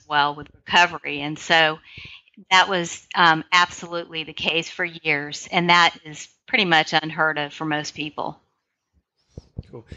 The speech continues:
Speaker 2: Did you say it was your, sorry if I misunderstood this, did you say it was your birthday today?
Speaker 1: No, my
Speaker 2: Oh.
Speaker 1: birthday was on the thirtieth. <laughs>
Speaker 2: Oh,
Speaker 1: So,
Speaker 2: right.
Speaker 1: yeah.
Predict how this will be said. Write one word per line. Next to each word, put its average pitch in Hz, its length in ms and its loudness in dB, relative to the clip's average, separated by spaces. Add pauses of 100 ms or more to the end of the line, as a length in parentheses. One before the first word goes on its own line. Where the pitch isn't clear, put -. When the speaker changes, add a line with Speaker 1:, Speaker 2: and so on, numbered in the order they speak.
Speaker 2:
Did 233 120 -4
you 277 80 2
say 339 180 0
it - 20 4
was 262 140 4
your, 220 200 4
sorry 202 220 4
if 180 100 -2
I 180 60 0
misunderstood 165 500 2
this, 123 160 -2
did 165 80 4
you 190 40 4
say 220 160 0
it - 20 4
was 180 100 4
your 185 100 2
birthday 175 420 2
today? 180 520 -2 (800)
Speaker 1:
No, 214 400 4
my 208 200 2
Speaker 2:
Oh. - 60 2
Speaker 1:
birthday 226 380 0
was 190 80 -8 (160)
on 170 260 4
the 165 80 -8
thirtieth. 160 500 -2
<laughs> - 280 2 (300)
Speaker 2:
Oh, 185 340 2
Speaker 1:
So, 214 100 4
Speaker 2:
right. - 480 0 (140)
Speaker 1:
yeah. - 240 0